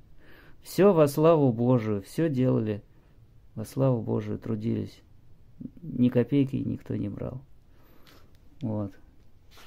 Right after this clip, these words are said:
Всё, благослови их Господь. Вот у меня ещё есть. Игнатий Тихонович мне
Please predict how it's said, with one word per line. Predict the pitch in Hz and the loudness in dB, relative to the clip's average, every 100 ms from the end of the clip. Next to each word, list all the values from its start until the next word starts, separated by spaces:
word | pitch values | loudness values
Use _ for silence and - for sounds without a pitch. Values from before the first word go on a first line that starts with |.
| - - - - - - - - - - - - - - - - - - - - | -20 -20 -20 -20 -20 -20 -20 -20 -20 -20 -20 -20 -20 -20 -20 -20 -20 -18 -18 -18
Всё, | - - 123 107 | -18 -4 -2 0
благослови | 107 113 120 - 127 143 151 | -2 -4 -4 -2 -2 0 0
их | 117 | -2
Господь. | 117 110 - 120 113 - - - - - - - - - - - - - - - - - - - - - - - - - - - - - - - - - - - - | -4 -4 -6 -2 -2 -4 -14 -20 -20 -20 -20 -20 -20 -20 -20 -20 -20 -20 -20 -20 -20 -20 -20 -20 -20 -20 -20 -20 -20 -20 -20 -20 -20 -20 -20 -20 -20 -20 -20 -20 -8
Вот | 123 123 | -6 -2
у | |
меня | 120 123 117 | 2 4 2
ещё | 107 - | 0 -4
есть. | 110 107 - - - - _ - - - - - - _ - - - | -4 -4 -8 -20 -20 -20 _ -20 -20 -20 -20 -20 -20 _ -20 -20 -12
Игнатий | 120 113 - | -8 -6 -8
Тихонович | - 131 127 113 107 | -6 -4 -2 -4 -4
мне | 117 110 | -4 -4